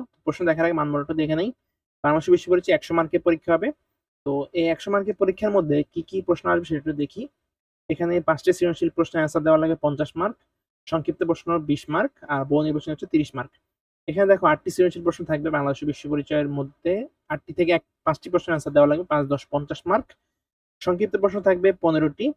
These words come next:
যার মধ্যে দশটি প্রশ্নের অ্যান্সার দেওয়া লাগবে, দুই মার্ক করে, দশ দুগুণে বিশ মার্ক। আর এমসিকিউ প্রশ্ন থাকবে দশটি, সরি, তিরিশটি, প্রতিটির জন্য এক মার্ক করে, তিরিশ থেকে তিরিশ। এই হচ্ছে একশো মার্কের পরীক্ষার মানবন্টন। চলো আমার প্রশ্নটি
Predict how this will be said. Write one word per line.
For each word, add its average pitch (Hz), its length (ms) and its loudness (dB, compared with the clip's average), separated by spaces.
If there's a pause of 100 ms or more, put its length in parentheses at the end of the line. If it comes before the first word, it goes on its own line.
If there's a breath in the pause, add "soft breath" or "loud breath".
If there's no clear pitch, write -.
(320)
যার 143 160 0
মধ্যে 143 280 -2
দশটি 139 340 -2
প্রশ্নের 170 260 -4
অ্যান্সার 156 220 -2
দেওয়া 156 180 4
লাগবে, 160 200 -2 (140)
দুই 147 200 4
মার্ক 147 280 -4
করে, 175 160 2 (160)
দশ 143 160 4
দুগুণে 135 280 -2 (180)
বিশ 139 200 -2
মার্ক। - 180 -6 (560)
আর 131 100 -10
এমসিকিউ 156 360 -4
প্রশ্ন 170 160 0
থাকবে 160 240 -2
দশটি, 139 480 0 (160)
সরি, 143 180 -2
তিরিশটি, 180 440 -4 (460)
প্রতিটির 160 240 0
জন্য 147 160 -6
এক 139 180 -2
মার্ক 151 220 -2
করে, 196 160 0 (180)
তিরিশ 143 240 -2
থেকে - 160 -8
তিরিশ। 127 280 -6 (220)
এই 147 100 -2
হচ্ছে 143 260 -8
একশো 151 240 -6
মার্কের 147 320 -4 (580)
পরীক্ষার 156 460 2
মানবন্টন। 151 500 0
চলো 143 220 2
আমার 131 160 -4
প্রশ্নটি - 420 -6